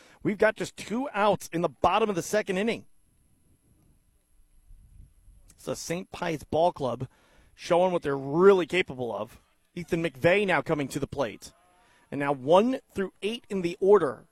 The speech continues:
have batted in each of the first two innings.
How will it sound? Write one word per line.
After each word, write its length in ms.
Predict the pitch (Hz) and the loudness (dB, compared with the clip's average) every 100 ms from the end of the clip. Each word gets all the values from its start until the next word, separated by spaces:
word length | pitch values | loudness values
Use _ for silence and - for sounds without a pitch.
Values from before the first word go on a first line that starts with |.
| _ | _
have 320 | - 175 147 - | -10 -8 -6 0
batted 480 | 165 196 127 101 - _ | 2 2 0 -8 -18 _
in 160 | 156 147 _ | -10 -10 _
each 300 | 196 240 - | -14 -12 -4
of 120 | 196 160 | -2 0
the 100 | 151 | 0
first 340 | - 226 - - | 0 -2 -4 -8
two 260 | 202 208 | -6 -4
innings. 460 | 180 180 120 110 | -4 -4 -8 -16